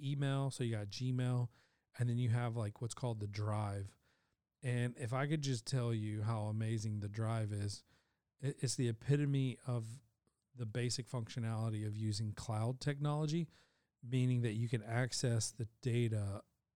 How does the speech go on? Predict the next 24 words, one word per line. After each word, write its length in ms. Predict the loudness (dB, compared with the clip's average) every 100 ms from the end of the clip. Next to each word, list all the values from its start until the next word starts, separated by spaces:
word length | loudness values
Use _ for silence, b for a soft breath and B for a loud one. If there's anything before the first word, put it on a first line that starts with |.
| _
in 160 | 0 2
the 80 | 0
Drive 640 | 0 2 2 2 0 -2 -4
anytime. 680 | -2 0 0 0 0 0 -4 -12 B B B
So 120 | -2
I'm 60 | 2
gonna 80 | 4
give 160 | 4
you 60 | 2
an 80 | 2
example. 580 | 2 2 2 0 -4 -10 _ b b b
So 160 | -2 2
let's 180 | 2 4
say 240 | 4 4
that 240 | 4 2
you 380 | 0 2 2 2
are, 540 | 2 2 2 2 2 -2 -4
um, 520 | -2 0 -2 -2 -6 -10 _ -20 -20 b b b b _ -10
uh, 720 | -6 -4 -6 -8 -12 _ -4
a, 240 | -4 -2 0
a, 100 | 0 -2 -2
a 60 |
one-man 580 | 2 2 4 2 2 0
show, 320 | -2 -4 -6